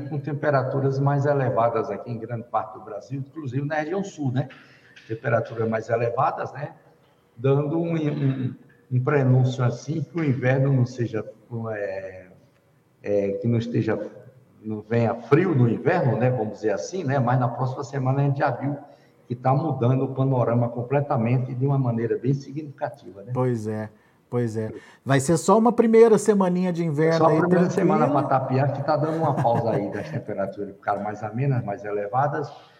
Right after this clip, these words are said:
Speaker 1: principalmente e também na região sudeste, né? Temperatura ainda mais elevada aqui no centro do Brasil, mas porém a gente vê que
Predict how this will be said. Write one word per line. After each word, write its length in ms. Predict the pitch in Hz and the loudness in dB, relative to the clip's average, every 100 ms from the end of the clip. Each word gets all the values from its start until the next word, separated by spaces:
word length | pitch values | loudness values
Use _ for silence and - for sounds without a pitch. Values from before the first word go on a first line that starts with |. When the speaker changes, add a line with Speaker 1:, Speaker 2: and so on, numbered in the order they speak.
| _ _ _ _ - | _ _ _ _ -16
Speaker 1:
principalmente 540 | - 139 147 143 170 175 | -8 -4 -2 0 -2 -2
e 40 | |
também 280 | 185 151 165 | -2 0 0
na 80 | 175 | 0
região 260 | 175 180 | 0 0
sudeste, 480 | 175 220 135 113 - | -2 -2 0 0 -2
né? 100 | 120 | -4
Temperatura 580 | 127 123 117 120 - 110 | -4 -2 -2 -2 -4 -6
ainda 120 | 110 | -4
mais 220 | 110 110 | -4 -4
elevada 480 | 107 101 98 131 131 | -4 -6 -2 -2 -2
aqui 160 | - 110 | -6 -12
no 140 | 101 | -16
centro 260 | - 107 - | -14 -16 -16
do 80 | |
Brasil, 560 | 98 98 98 117 156 165 - - _ _ | -8 -4 -4 -4 -4 -4 -10 -20 _ _
mas 160 | 107 110 | -14 -12
porém 460 | - 127 120 135 | -2 0 2 4
a 20 | 127 | 4
gente 220 | 139 - | 2 0
vê 140 | 123 | -2
que 300 | 127 127 120 | -4 -4 -8